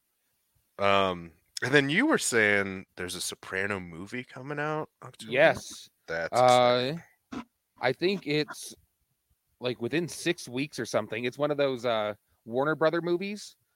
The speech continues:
Speaker 2: that,
Speaker 1: Okay.
Speaker 2: uh, it simultaneously releases on screen and on H B O Max.
Speaker 1: Oh, okay.
Speaker 2: So that's coming very soon. I also did a rewatch of The Sopranos just before The Wire, and I, uh,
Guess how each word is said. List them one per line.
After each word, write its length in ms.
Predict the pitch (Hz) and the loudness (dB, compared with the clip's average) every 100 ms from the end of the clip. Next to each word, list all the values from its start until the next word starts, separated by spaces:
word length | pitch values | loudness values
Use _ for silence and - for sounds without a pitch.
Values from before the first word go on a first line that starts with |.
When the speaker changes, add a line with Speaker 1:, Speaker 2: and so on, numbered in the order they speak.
| _ | _
Speaker 2:
that, 140 | 127 113 | 4 6
Speaker 1:
Okay. 120 | 117 | 6
Speaker 2:
uh, 180 | 113 120 | 4 2
it 160 | 135 131 | -2 -2
simultaneously 760 | 147 139 143 - 147 143 143 127 | -4 -2 -6 -6 -8 -6 -8 -8
releases 380 | 123 131 120 117 | -8 -10 -12 -10
on 300 | 120 117 113 | -6 -6 -8
screen 480 | - - 135 139 143 | -16 -10 -8 -6 -8
and 300 | 127 127 127 | -4 -4 -2
on 100 | 123 | -4
H 240 | 120 - | -4 -8
B 100 | 120 113 | -8 -6
O 60 | |
Max. 520 | 107 107 156 - - - _ _ _ - | -2 -4 -4 -8 -16 -18 _ _ _ 10
Speaker 1:
Oh, 280 | 147 131 | 10 10
okay. 200 | 110 101 101 _ _ _ _ - | 6 2 2 _ _ _ _ -4
Speaker 2:
So 440 | 117 107 104 113 - _ _ _ _ _ _ _ _ | 0 0 0 -4 -10 _ _ _ _ _ _ _ _
that's 220 | 131 139 - | 2 2 2
coming 320 | 143 123 113 | 0 0 -2
very 380 | 113 143 143 120 | 2 2 2 -4
soon. 500 | 123 110 104 107 104 _ _ - | -4 -4 -4 -6 -12 _ _ 2
I 200 | 110 120 | 4 6
also 220 | 143 135 | 4 2
did 140 | 123 110 | -2 -2
a 40 | |
rewatch 380 | 113 117 113 113 | -2 2 0 0
of 40 | |
The 60 | 110 | -6
Sopranos 760 | 113 117 131 127 113 107 104 - | -6 0 2 4 2 0 -4 -10
just 280 | 123 117 | -4 -4
before 300 | - - 117 | -4 -4 -2
The 80 | 110 | 0
Wire, 480 | 110 113 110 104 104 | 0 2 0 -2 -4
and 320 | 104 101 101 | -6 -6 -6
I, 240 | 113 135 113 _ _ _ _ _ 123 | -6 -8 -10 _ _ _ _ _ -4
uh, 320 | 123 117 | -2 0